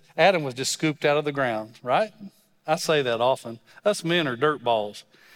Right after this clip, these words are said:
We started out that way, and we've been carrying on the tradition ever since. But when God put Adam to sleep and took that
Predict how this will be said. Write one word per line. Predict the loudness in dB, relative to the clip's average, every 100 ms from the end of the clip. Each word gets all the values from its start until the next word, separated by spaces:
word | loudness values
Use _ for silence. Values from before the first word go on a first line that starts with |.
| -20 _
We | -4
started | 0 4 4 6 4
out | 4
that | 2 2
way, | 4 4 4
and | 2
we've | 2 0
been | 0
carrying | 0 2 2
on | 2 0
the |
tradition | -2 -2 -2 -2 -2
ever | -2 -2
since. | -4 -6 -8 -14 -16 -16 _ _ _ _ _ _ _ _ _ _ -20 _ _ _ _ _
But | -4 -2
when | -2 0
God | 4 4 2
put | 0 2
Adam | 2 0
to | -6
sleep | -6 -4 -6 -6
and | -8
took | -8 -4
that | -2 -2